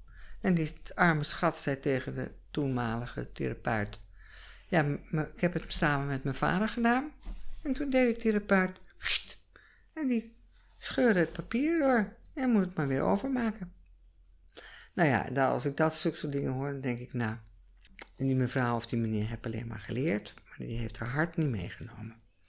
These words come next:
Nou, maar het zal je maar gebeuren dat je in zo'n harteloos diep terechtkomt.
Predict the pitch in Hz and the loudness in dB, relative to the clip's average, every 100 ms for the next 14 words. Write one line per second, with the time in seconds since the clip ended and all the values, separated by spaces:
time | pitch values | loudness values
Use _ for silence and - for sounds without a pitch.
0 | - 185 147 170 - 220 190 170 151 151 | -10 -2 0 2 6 8 8 8 6 4
1 | 151 131 127 127 127 113 123 123 123 113 | 6 6 4 0 0 -2 -2 0 0 2
2 | 120 - 113 90 - 139 - 123 113 - | 0 0 -2 -2 -2 -4 -4 -4 -4 -6
3 | - 190 175 | -4 -2 -2